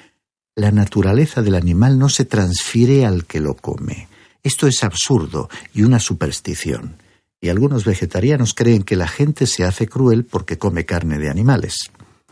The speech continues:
Para los israelitas, la distinción entre animales puros e impuros era parte del plan de Dios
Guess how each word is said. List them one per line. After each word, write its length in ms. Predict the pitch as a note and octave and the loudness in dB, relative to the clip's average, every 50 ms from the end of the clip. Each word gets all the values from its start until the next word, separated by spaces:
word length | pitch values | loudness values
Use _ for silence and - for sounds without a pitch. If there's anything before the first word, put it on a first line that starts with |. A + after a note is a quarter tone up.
| _ _ _ _ _ _ _ _ _ _ _ _ _ _ | _ _ _ _ _ _ _ _ _ _ _ _ _ _
Para 180 | D3+ D3+ D#3+ | 2 4 4
los 180 | D#3+ D#3 D3+ - | 4 4 4 4
israelitas, 800 | E3+ C#3+ - C3+ C3 B2 C3+ E3+ F3+ - - B2+ A2+ - - - - - - _ | 2 2 2 4 4 4 4 4 2 2 0 -2 -2 -2 -6 -12 -18 -20 -14 _
la 100 | - C3 | 0 2
distinción 640 | C3 C#3 C3 - - D3 C3 B2+ A#2+ - E3+ F3+ F3+ | 2 2 2 2 2 2 2 2 2 2 4 4 6
entre 240 | E3+ D3 B2+ - B2 | 4 4 2 2 2
animales 460 | A2 G#2+ G2+ G2+ A2+ A#2+ A2+ G2 - | 2 4 4 4 4 2 2 0 -2
puros 520 | - _ - G#2+ A2 G#2+ F2+ D2+ - - - | -8 _ -4 -2 0 0 0 -2 -4 -4 -6
e 40 | C#2+ | -6
impuros 640 | C#2+ D2+ D2+ D2+ - - D3 D#3 D3+ D3+ C3+ - - | -6 -6 -8 -8 -4 -2 -2 0 0 0 -2 -2 -2
era 260 | - C#3+ C3+ C3+ A2+ - | -2 0 0 0 -2 -4
parte 400 | - D3+ D#3 E3+ D#3 - - C#3 | -4 -2 -2 -2 -2 -4 -2 0
del 160 | A#2 G2+ F#2 | 0 0 0
plan 380 | - _ - C3+ D3+ D#3+ D#3+ C#3+ | -2 _ 0 2 4 4 4 2
de 100 | A#2 G2 | 2 2
Dios 380 | F#2 B2 E3 G#3 G#3 - - | 4 4 4 4 4 2 -2